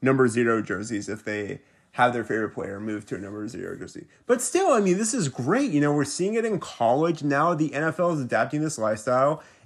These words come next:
and people might be excited. I don't think Tom Brady is, but Tom Brady's retired, so he can deal with it. But I think this is, you know, important because we're letting players choose the legacy they wanna carve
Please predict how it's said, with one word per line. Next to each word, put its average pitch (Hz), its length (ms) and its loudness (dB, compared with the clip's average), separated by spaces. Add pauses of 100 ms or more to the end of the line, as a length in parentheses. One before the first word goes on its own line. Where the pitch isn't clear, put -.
(100)
and 143 240 0
people 180 520 2
might 127 360 2
be 170 140 0
excited. 139 560 0
I 117 140 -4 (140)
don't 127 200 0
think 110 140 -4
Tom 117 180 -4
Brady 165 320 6
is, 143 220 2 (340)
but 147 140 -4
Tom 196 140 4
Brady's 175 200 4
retired, 92 440 -2
so 120 260 -2
he 123 120 -2
can 120 240 -4
deal - 120 -8
with - 160 -10
it. - 100 -12 (560)
But 175 160 6
I 190 100 8
think 208 260 0
this 202 180 -2
is, 180 120 -2
you 175 60 0
know, 165 240 4
important 135 520 0
because 127 300 -4
we're 131 180 -2
letting 151 520 2 (220)
players 135 560 2
choose 123 680 -2
the 123 100 -4
legacy 117 360 0
they 117 60 0
wanna 117 360 -2
carve 135 520 0